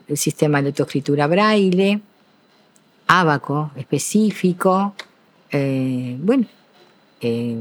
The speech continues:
máquina Perkins para escribir braille tanto en regleta como en máquina. Todas cosas que después yo sabía que eso era lo que a mí me iba a permitir seguir, este, con lo que más amaba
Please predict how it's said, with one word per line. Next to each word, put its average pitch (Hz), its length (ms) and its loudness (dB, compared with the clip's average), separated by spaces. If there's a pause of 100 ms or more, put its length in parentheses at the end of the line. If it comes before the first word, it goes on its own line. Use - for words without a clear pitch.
(100)
máquina 139 500 0
Perkins 175 520 2
para 123 140 -4
escribir 131 320 -6
braille 139 420 0
tanto 131 280 -2
en 131 80 -2
regleta 131 380 -2
como 120 200 -2
en 123 100 -4
máquina. 160 720 0 (1400)
Todas 226 280 4
cosas 240 340 2
que 247 160 2
después 247 640 0
yo 240 160 2
sabía 226 460 2
que 233 360 0 (440)
eso 214 320 4
era 214 220 4
lo 196 160 2
que 170 120 0
a 160 160 4
mí 180 180 2
me 180 160 4
iba 175 180 4
a 156 100 0
permitir 185 680 0 (760)
seguir, 160 520 2 (160)
este, 139 680 0 (480)
con 151 160 2
lo 147 120 2
que 147 100 -2
más 147 240 0
amaba 147 500 0